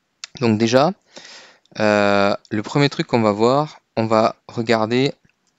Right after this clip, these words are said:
euh, ce qu'on a, hop, c'est ici, on va regarder tout ce qu'on a en termes de vagues et de stats. Donc ce fichier-là, on devrait l'avoir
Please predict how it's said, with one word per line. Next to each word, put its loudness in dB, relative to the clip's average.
euh, -6
ce -6
qu'on -4
a, 0
hop, -8
c'est -12
ici, -8
on -4
va -2
regarder -4
tout -12
ce -12
qu'on -2
a -2
en -4
termes -2
de -6
vagues -2
et -4
de -10
stats. -10
Donc -2
ce -6
fichier-là, 0
on 0
devrait -4
l'avoir -4